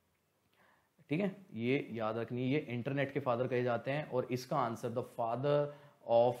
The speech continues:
computer is चार्ल्स बैबेज, ये याद रखना है, ठीक है।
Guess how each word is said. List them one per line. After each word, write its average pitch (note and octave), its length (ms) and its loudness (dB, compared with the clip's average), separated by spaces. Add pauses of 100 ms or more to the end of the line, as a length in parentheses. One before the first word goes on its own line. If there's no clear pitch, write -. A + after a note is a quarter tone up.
(100)
computer A#2 680 -4
is B2+ 320 0 (500)
चार्ल्स A#2+ 480 2
बैबेज, G2 460 -8 (760)
ये G#2+ 100 -4
याद A2 280 -2
रखना F#2 240 -10
है, F2+ 100 -14
ठीक E3 140 -6
है। - 180 -6